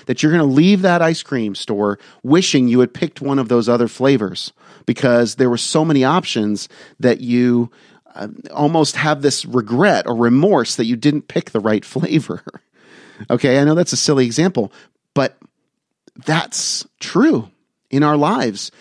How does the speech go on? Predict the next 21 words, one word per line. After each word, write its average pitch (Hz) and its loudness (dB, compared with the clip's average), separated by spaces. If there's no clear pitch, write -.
There's 151 2
a 151 4
reason 180 2
why 117 -2
people 139 -2
go 165 6
into, 170 2
uh, 123 -4
b-, - -12
get 160 -2
rid 165 -4
of 147 0
everything 175 0
in 156 0
their 139 0
closet 180 -4
and 135 2
just 151 -2
have 143 0
one 147 4
option. 165 0